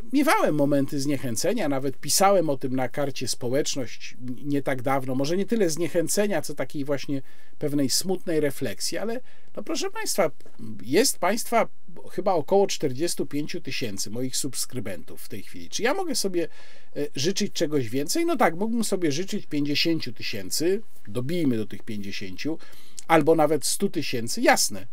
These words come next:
fajnie by było, ale mam takie poczucie, że mam swoją grupę widzów, ta grupa powoli, bo powoli, ale się jednak rozrasta. Czuję się przez państwa doceniony i naprawdę zdopingowany do tej pracy i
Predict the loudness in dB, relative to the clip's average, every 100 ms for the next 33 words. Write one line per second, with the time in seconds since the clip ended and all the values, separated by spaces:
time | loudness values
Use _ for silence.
0 | -4 2 4 4 2 0 0 2 2 0
1 | -2 -2 -4 -4 -2 -2 0 0 0 0
2 | 0 -2 0 2 2 2 0 -2 -4 -4
3 | -2 0 2 2 2 2 2 2 2 2
4 | 2 -2 -2 -2 0 0 0 0 0 2
5 | 4 4 4 2 0 2 0 0 2 2
6 | 2 0 0 0 0 -2 -2 -2 -2 -4
7 | -2 -2 0 0 0 -2 -4 -4 -4 -2
8 | 2 4 4 2 0 -2 -2 0 0 0
9 | -2 -2 -2 0 0 0 0 0 -2 -2
10 | -2 0 2 2 2 2 2 2 2 4
11 | 4 4 2 -2 -2 -2 -2 -2 -2 -2
12 | -2 -2 -4 -4